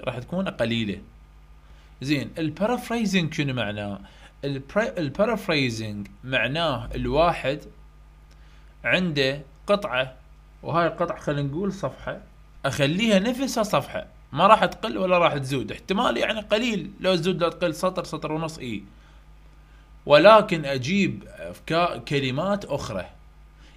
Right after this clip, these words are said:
يعني أغير الكلمات، ما أستخدم نفس الكلمات، أغير الجمل،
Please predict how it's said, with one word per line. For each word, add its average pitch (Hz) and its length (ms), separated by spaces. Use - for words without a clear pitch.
يعني 92 220
أغير 143 680
الكلمات، 113 840
ما 170 260
أستخدم 143 500
نفس 139 240
الكلمات، 104 580
أغير 151 360
الجمل، 117 560